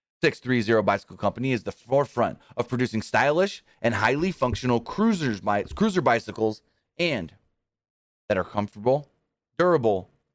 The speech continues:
reliable, and all within a very reasonable price range. Whether it's a standard or electric,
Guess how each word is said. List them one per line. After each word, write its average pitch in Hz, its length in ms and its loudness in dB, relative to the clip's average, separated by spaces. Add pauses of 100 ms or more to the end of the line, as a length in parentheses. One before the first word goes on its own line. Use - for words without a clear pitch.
reliable, 107 680 0 (220)
and 101 120 -8
all 113 420 2 (140)
within 123 220 -2
a 117 60 0
very 113 340 2
reasonable 90 480 -4
price 117 360 -4
range. 90 360 -6 (800)
Whether 120 220 2
it's 110 140 -2
a 101 60 -8
standard 117 440 0
or 170 220 4
electric, 139 580 -2